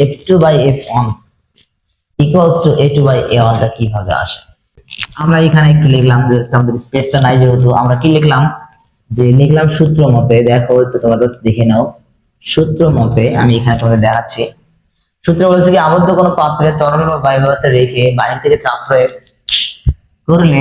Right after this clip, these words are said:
সেই চাপ বিন্দু মাত্র না কমে পাত্রের গায়ে, just এখানে লক্ষ্য করো, আমি এখানে মেনশন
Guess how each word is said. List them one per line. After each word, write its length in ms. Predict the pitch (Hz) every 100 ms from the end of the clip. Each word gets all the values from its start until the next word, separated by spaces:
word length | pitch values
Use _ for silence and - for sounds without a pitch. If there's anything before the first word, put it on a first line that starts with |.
| 151 -
সেই 160 | - 170 175
চাপ 120 | 151 135
বিন্দু 200 | 151 170 160
মাত্র 160 | 147 143 131
না 60 | 135 -
কমে 220 | 135 123 127
পাত্রের 320 | 127 - 151 147
গায়ে, 200 | 139 143 131
just 200 | 127 131 -
এখানে 200 | 123 127 120
লক্ষ্য 200 | 123 123 147
করো, 120 | 123 117
আমি 100 | 117
এখানে 180 | 113 113 123
মেনশন 220 | 135